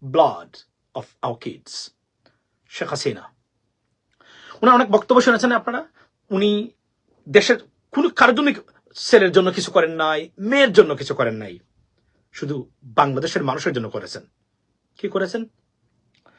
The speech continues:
খুন করেছেন, গুম করেছেন, আয়নাঘর বানিয়েছেন, লুট করেছেন bank, upon bank, তার পরিবারের মানুষ দিয়ে, তার কাছের মানুষ দিয়ে।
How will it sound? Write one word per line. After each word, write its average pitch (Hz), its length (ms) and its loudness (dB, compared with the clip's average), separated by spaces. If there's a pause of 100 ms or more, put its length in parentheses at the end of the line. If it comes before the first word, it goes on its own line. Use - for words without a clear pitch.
(640)
খুন 294 280 0
করেছেন, 254 480 2
গুম 240 240 0
করেছেন, 226 380 2 (140)
আয়নাঘর 208 380 6
বানিয়েছেন, 127 480 0 (1120)
লুট 170 300 0
করেছেন 139 420 -4
bank, 147 520 -4 (560)
upon 127 340 -4
bank, 104 460 -14 (1800)
তার 123 240 0 (220)
পরিবারের 160 320 2
মানুষ 165 280 -4
দিয়ে, 262 300 -2 (680)
তার 117 140 -4 (360)
কাছের - 300 0
মানুষ 113 320 -8
দিয়ে। 104 160 -14